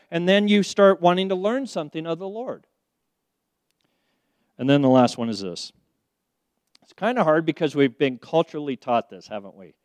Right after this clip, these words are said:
We have to learn as a body to put away in-, independence. We have, really have to learn interdependence with each other.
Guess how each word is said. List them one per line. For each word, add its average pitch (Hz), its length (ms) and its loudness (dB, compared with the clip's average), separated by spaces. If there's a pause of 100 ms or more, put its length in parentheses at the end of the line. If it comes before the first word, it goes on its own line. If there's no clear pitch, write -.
(380)
We 113 160 -12
have 160 560 -10
to 160 80 -16
learn 127 280 -10
as 120 220 -10
a 113 40 -16
body 104 340 -10
to 107 80 -20
put 120 220 -18
away 107 340 -10 (420)
in-, 139 340 -10 (380)
independence. 147 840 -10 (2250)
We 135 80 -10
have, 143 120 -4
really 240 240 2
have 196 140 0
to 190 60 -16
learn 165 320 -12
interdependence 123 840 -12
with 107 200 -20
each 92 160 -20
other. 85 240 -20